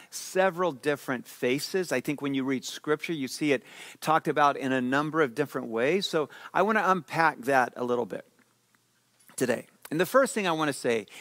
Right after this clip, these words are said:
is that justice means dignity and equality. It means dignity and equality for every person. When you turn just the first one, two pages of the Bible, you read God's heart for this.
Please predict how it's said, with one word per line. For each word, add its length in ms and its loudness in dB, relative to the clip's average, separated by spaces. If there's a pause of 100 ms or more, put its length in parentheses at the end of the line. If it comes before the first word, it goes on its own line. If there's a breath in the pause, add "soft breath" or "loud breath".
(180 loud breath)
is 160 2
that 340 2
justice 1000 -2 (380 soft breath)
means 500 0 (400)
dignity 760 0 (120)
and 160 2
equality. 960 -2 (180 loud breath)
It 100 4
means 280 4
dignity 640 2
and 100 0
equality 480 0
for 240 -8 (220)
every 480 0
person. 640 -8 (640 loud breath)
When 240 2
you 340 4 (220)
turn 400 2
just 360 0
the 100 2
first 580 2
one, 400 0
two 280 -2
pages 560 -2
of 160 -8
the 100 0
Bible, 560 0 (280 loud breath)
you 160 -2
read 380 0
God's 340 2
heart 380 -4
for 140 -12
this. 340 -14